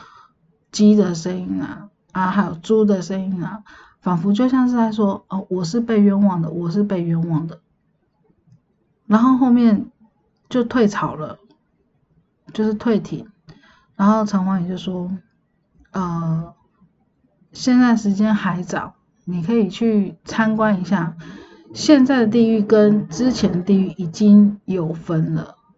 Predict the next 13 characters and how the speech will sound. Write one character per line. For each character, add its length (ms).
而 100
且 440
现 300
在 180
的 80
地 300
狱 240
跟 300
现 400
在 240
的 100
报 340
应， 360